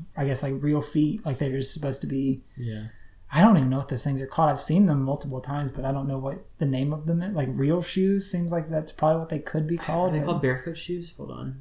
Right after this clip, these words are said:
Speaker 1: Yeah, but they're, like, shaped like feet, so you're supposed to
Speaker 2: Yeah.
Speaker 1: be able to feel everything and move, I guess, in a second skin kind of thing.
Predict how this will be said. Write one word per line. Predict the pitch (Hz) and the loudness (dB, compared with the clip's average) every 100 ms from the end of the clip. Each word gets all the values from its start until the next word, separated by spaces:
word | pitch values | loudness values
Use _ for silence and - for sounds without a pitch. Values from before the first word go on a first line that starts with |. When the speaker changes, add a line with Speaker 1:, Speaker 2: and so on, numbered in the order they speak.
| - | -10
Speaker 1:
Yeah, | 151 139 143 156 | -6 -4 -4 -2
but | 151 | 0
they're, | 156 147 | 2 2
like, | 143 143 | 0 -2
shaped | - 143 143 | 0 0 -2
like | 147 139 | -2 -4
feet, | - 147 156 - | -2 -4 -4 -8
so | - - | -10 -6
you're | 127 131 | -2 -2
supposed | - 127 | -2 -2
to | 139 | 0
Speaker 2:
Yeah. | 135 | -2
Speaker 1:
be | |
able | 127 | -2
to | 127 | -2
feel | 151 139 | -2 -2
everything | 135 143 - 139 139 127 | -2 -4 -4 -2 0 0
and | 131 151 - - - - | 0 -2 -6 -14 -10 -2
move, | 143 139 | 0 2
I | 139 | 0
guess, | 135 135 - - - - - - - - | -2 -4 -6 -10 -18 -20 -20 -20 -20 -10
in | 156 | -4
a | 135 | -2
second | - 143 - - | 0 -2 -2 -2
skin | - - 139 143 | -2 0 0 0
kind | 147 143 | -2 -6
of | 143 | -6
thing. | 156 147 156 | -6 -4 -6